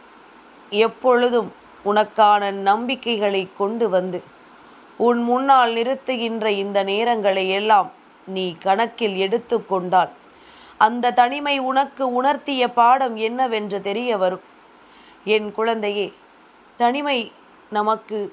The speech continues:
எதையெல்லாம் கொடுக்கும், தனிமை நமக்கு எப்பேற்பட்ட சிந்தனைகளை எல்லாம் கொடுக்கும் என்பதனை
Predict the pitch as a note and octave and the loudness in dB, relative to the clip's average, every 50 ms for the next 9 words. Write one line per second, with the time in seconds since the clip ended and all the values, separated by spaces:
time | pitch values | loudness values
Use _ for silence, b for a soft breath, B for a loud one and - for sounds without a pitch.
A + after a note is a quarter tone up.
0 | - _ _ - G3+ A3 A3 A#3 A3+ A3+ A3 A3 B3 C4+ C4+ C4 A#3+ A3 G3+ G3+ | -14 _ _ -2 -2 0 2 2 2 2 0 0 0 2 4 4 4 4 2 -2
1 | F#3 G#3 G3+ G3 A#3+ A#3+ A#3+ - B3 A3+ G#3+ - - - - - _ _ _ b | -6 -6 -6 -4 -6 -8 -6 -6 -6 -6 -6 -10 -20 -20 -20 -20 _ _ _ b
2 | b b b b b _ _ - B3 B3 C4+ D#4 D#4 D4+ D4+ C#4+ C4+ A#3+ - - | b b b b b _ _ 2 2 2 2 2 -2 0 0 -2 -2 -4 -8 -14
3 | - - - - - A3 A3 G#3+ A3+ A#3 A#3 A#3 - - A3+ G3+ F#3+ - - G3 | -20 -20 -20 -16 -6 -2 0 0 2 0 -2 -4 -6 -6 -4 -4 -4 -6 -4 -4
4 | G#3+ G#3+ G#3+ - C#4+ C#4 B3+ A#3 G#3+ - G#3+ G#3 G3+ - - G#3 G3+ G3 - A3+ | -4 -4 -2 0 2 2 2 2 0 0 -2 -2 -2 -2 -2 -2 -2 -2 -6 -8
5 | A3 A#3+ B3+ B3+ A#3+ A#3 G#3 G3 F#3+ F#3+ F#3+ F#3 F#3+ F#3+ G#3 A3 G#3+ F#3+ F3+ F3+ | -6 -4 -4 -2 -2 0 0 0 0 0 0 -2 -4 -4 2 2 2 2 2 -2
6 | - - G3+ G#3 B3 B3 B3 - A#3+ G3+ F#3+ F3+ F3+ F#3 F#3 F#3+ F3+ F3+ F3 F3 | -6 -6 -4 -4 -4 -6 -6 -8 -6 -6 -4 -6 -6 -2 -2 -2 -2 -2 -4 -4
7 | E3+ | -8